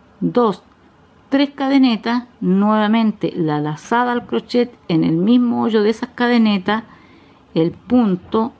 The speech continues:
lo sacamos solo la primera vuelta y lo dejamos ahí en espera.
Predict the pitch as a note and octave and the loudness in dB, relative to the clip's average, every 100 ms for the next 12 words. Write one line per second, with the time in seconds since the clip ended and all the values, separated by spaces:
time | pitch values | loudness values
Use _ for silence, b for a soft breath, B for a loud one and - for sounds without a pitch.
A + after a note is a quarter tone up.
0 | _ E3+ D#3 - C#3+ F3+ F3 E3+ - - | _ -10 -8 -8 -8 -4 -4 -6 -8 -6
1 | F#3 F#3 G#3+ A3 A3 A3 A3+ A#3 A3+ A#3+ | 0 2 2 0 -2 -2 0 0 0 0
2 | A3+ A3 A3+ G3+ F3 F3+ F#3 F#3 F#3 G3 | 0 -2 -2 0 0 -2 -2 0 0 -2
3 | G3+ G#3+ - C4 F3+ - | -2 -4 0 0 0 -6